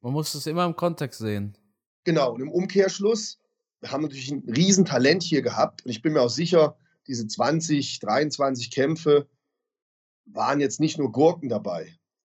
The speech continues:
Speaker 2: Aber es waren vielleicht Kämpfer, die dann doch nicht das Niveau hatten, wie das, was wir jetzt an der U F C haben. Vielleicht war er auch einfach zu aufgeregt, nervös, das kann ja auch damit reinspielen.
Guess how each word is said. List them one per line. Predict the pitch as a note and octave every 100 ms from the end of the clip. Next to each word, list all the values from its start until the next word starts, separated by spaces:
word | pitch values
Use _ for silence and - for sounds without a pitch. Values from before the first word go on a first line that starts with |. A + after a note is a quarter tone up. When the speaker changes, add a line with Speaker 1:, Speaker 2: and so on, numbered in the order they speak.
| -
Speaker 2:
Aber | A2+ D3+ F3+ F#3+
es | E3+ D3+
waren | D#3 F#3
vielleicht | F3 E3+ - -
Kämpfer, | D#3 F3+ F3 F#3+ F#3+ F#3 _ _ _
die | D#3
dann | D#3+ D3
doch | - G#3 G#3
nicht | E3 E3+ - - - -
das | C3+ -
Niveau | C#3 C3 A2+ C3 C3+
hatten, | C#3+ - D3
wie | C3+
das, | C3 D3 -
was | D3 C3
wir | C#3+
jetzt | C#3+
an | D3
der | D3
U | C#3+
F |
C | - A3+
haben. | D3+ F#2+ G2 - _ _ _ _ _ -
Vielleicht | C3 D3+ E3 F#3 F3
war | E3+
er | E3+
auch | E3
einfach | D#3+ F3+ F3 E3 E3+ _ _ _
zu | - D3+
aufgeregt, | D#3+ F#3 E3 B2+ C#3 C3 -
nervös, | C3+ C3 D#3 D#3+ D#3+
das | C3+ -
kann | C3+
ja | C3+
auch | D#3
damit | E3+ C#3+ B2+
reinspielen. | B2+ C#3+ - D3 C#3 C3+ C3